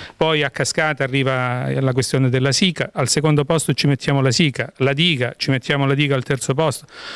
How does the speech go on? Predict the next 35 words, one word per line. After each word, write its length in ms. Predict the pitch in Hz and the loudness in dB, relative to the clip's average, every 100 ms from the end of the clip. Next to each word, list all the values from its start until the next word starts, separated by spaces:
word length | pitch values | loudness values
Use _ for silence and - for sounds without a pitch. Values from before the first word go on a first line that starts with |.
| - | -8
Sono 280 | - 196 165 | -2 2 2
tante 300 | 214 220 170 | 2 0 0
problematiche, 600 | 160 151 151 139 127 123 | 0 2 2 0 -2 -4
certamente 480 | - 147 165 170 147 | -2 0 0 0 2
non 160 | 151 | 2
compete 460 | 135 135 - 139 135 | 2 0 0 0 0
a, 120 | 135 - | -2 -2
a 80 | |
noi 260 | 131 147 139 | 2 2 2
come 220 | 131 131 | 2 0
giornalisti 540 | 120 127 135 139 - 127 | 0 0 2 2 0 0
andare 280 | 127 127 | 0 0
a, 220 | 131 127 131 | -2 -4 -2
a 80 | 127 | -2
graduarli 600 | 123 135 123 160 160 139 | 0 0 0 0 0 -2
e 20 | |
a 80 | 131 | -4
qualificarli, 680 | - 127 117 127 113 110 117 | -2 -2 -2 -4 -4 -4 -6
però 240 | - 180 | -2 0
ritengo 440 | 165 190 160 180 143 | 0 0 -2 0 0
che 240 | 139 147 - - | -2 -6 -10 -20
chi 140 | - 160 | -4 0
si 120 | 170 | 0
interessa 460 | 143 156 151 - | 0 0 0 -2
della 200 | 127 123 | -2 -2
cosa 220 | 123 131 127 | -2 -2 0
pubblica, 520 | 135 113 123 165 185 _ - - - - - | -2 -2 -2 -2 -4 _ -20 -16 -14 -16 -18
perché 200 | - 120 | -6 0
giustamente 520 | 135 - 139 143 131 | 0 0 0 0 0
facevano 340 | 120 127 123 | 0 0 0
notare 260 | 127 147 135 | -2 0 -2
anche 240 | 135 - | -2 -2
dal 180 | 127 120 | -2 -2
pubblico 440 | - 160 131 123 | -2 0 0 0
che 260 | 113 135 131 | 0 -2 -2